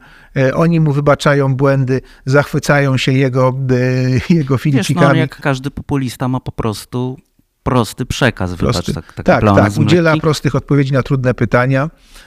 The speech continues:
Speaker 1: e, czy złych odpowiedzi na dobre pytania, no i to, to mu, to mu bije, no, d-, to mu ściąga, ściąga, mm, wyborców, a, e,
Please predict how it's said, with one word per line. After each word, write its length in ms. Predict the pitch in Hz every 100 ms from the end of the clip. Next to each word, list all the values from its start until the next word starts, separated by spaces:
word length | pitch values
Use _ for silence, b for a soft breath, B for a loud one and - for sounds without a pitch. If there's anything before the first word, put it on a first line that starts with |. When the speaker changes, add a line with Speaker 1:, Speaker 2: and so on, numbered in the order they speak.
| b
Speaker 1:
e, 220 | 139 127
czy 320 | 120 - 131 123 123
złych 300 | 117 131 143
odpowiedzi 460 | 127 139 127 120 117
na 100 | 110
dobre 260 | 120 131
pytania, 560 | - 131 131 131 135 143
no 160 | 151
i 200 | 156 170 156
to, 360 | 160 180 190 90 87 87 87 82
to 160 | 160 170
mu, 420 | 90 87 90 160 -
to 140 | - 170
mu 320 | 185 180 180 175
bije, 480 | 170 170 196 190 156
no, 220 | 117 113
d-, 200 | 113 123
to 160 | 117 143
mu 140 | 156
ściąga, 500 | 127 - 135 135 127
ściąga, 520 | 117 - 131 123 120 113
mm, 760 | 120 120 117 113 113 113 113 b b b b b -
wyborców, 800 | 117 123 120 113 107 143 143 - b b -
a, 640 | 151 160 160 165 160 165 156
e, 220 | 160